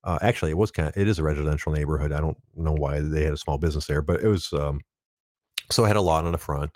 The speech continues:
It's a one-story building, and they're all standing outside in, in the parking lot,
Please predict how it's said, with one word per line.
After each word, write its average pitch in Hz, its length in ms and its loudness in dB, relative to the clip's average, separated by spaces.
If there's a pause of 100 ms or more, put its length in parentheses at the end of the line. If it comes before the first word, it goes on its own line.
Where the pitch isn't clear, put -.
It's 90 120 -10
a 85 40 -2
one-story 80 400 0
building, 73 360 -2 (520)
and 156 140 4
they're 127 100 6
all 117 100 6
standing 101 440 2
outside 85 480 0
in, 87 180 -2
in 92 80 -2
the 85 60 0
parking 90 300 0
lot, 76 240 0